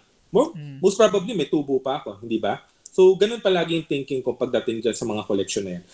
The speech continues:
Speaker 1: I always buy in bundle. Kunwari, meron sampung game,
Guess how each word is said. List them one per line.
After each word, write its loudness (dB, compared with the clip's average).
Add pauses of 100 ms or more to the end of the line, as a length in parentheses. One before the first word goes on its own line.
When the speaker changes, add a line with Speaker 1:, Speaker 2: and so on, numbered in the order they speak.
(140)
Speaker 1:
I 6
always 4
buy 4
in 2
bundle. 0
Kunwari, 0
meron 0
sampung -2
game, 0